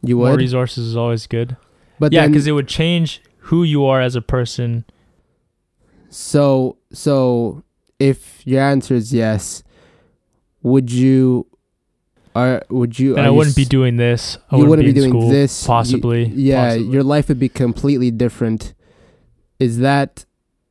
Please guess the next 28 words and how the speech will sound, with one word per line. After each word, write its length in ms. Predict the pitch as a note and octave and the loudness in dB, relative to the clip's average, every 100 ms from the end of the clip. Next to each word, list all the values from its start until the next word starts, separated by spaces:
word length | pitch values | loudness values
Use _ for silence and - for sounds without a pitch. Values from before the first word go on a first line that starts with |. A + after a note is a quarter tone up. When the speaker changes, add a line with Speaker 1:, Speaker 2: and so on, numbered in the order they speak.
| _ _ - _ - | _ _ -20 _ -4
Speaker 1:
and 200 | C#3 D#3 | -2 2
there's 280 | D3+ D3 A#2+ | 2 2 0
no 260 | C#3 D3+ D#3 | 2 4 4
knowledge. 840 | C3 B2+ B2 G2 F#2 - - - | 4 2 2 0 -4 -10 -12 -4
There 120 | B2 | 0
wouldn't 200 | C3 C3+ | 2 2
be 140 | B2 - | 0 0
any 200 | C3 B2+ | 0 2
knowledge 480 | A#2 A2 A2 G#2 - | 0 0 -2 -6 -8
of 160 | A#2 G#2+ | -6 -2
this 220 | A#2 - | -4 -2
other 220 | A#2 A2+ | -4 -2
life 200 | G#2+ G#2 - | -2 -4 -6
that 80 | |
you're 140 | G2+ G#2 | -4 -4
living 220 | G#2 G#2 | -4 -4
in 120 | G2 | -4
right 180 | F#2+ F2+ | -4 -4
now. 340 | G2+ F2+ A2 A2 _ _ _ _ _ - | -6 -6 -6 -10 _ _ _ _ _ -4
Is 300 | A#2+ A#2+ A2 | -2 0 0
that 360 | B2+ C3+ - - | 0 0 -2 -8
a 60 | A2 | -8
deal 260 | B2 A#2 | -2 0
you 100 | A2+ | 0
would 120 | G#2 | -2
still 260 | - A#2+ G#2+ | -4 -4 -4
wanna 200 | A2 G2 | -4 -8
take? 440 | - F2 C#2+ - | -8 -8 -8 -14